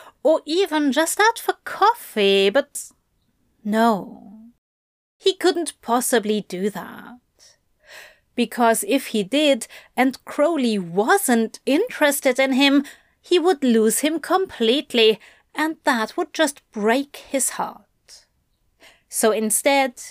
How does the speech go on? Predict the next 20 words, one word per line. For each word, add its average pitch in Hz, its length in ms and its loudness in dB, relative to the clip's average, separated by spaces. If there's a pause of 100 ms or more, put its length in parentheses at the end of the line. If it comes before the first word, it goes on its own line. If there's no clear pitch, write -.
(140)
he - 200 -6
would 370 240 -4
suffer 196 600 -2
in 269 200 0
silence. - 1120 -10 (1400)
He 330 160 -2
forced - 400 -2
himself 202 540 -2
to 254 120 -2
stop 269 400 -2 (140)
pacing 208 640 -2 (220)
and 302 160 -2 (180)
took - 240 -4
a 175 120 -10 (120)
deep 262 340 -8 (240)
breath. - 760 -16 (1160)
He 381 220 0
was 294 300 0
being 254 500 2
ridiculous. - 1500 -4